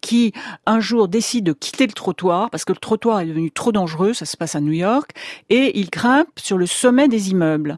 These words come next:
Et ils vivent uniquement sur les immeubles.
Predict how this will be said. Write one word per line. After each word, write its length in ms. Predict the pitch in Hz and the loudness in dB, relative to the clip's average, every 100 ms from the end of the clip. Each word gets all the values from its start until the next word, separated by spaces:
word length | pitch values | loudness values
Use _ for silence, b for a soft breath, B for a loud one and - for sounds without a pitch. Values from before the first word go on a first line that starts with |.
| B B B | B B B
Et 140 | 196 | 0
ils 100 | 202 | 2
vivent 320 | 254 269 180 - | 4 4 4 2
uniquement 880 | 285 311 277 220 190 202 254 294 - | 6 6 6 2 2 2 2 2 0
sur 240 | - 254 | -2 2
les 240 | 233 202 190 | 2 2 2
immeubles. 400 | 170 151 143 | 2 2 -2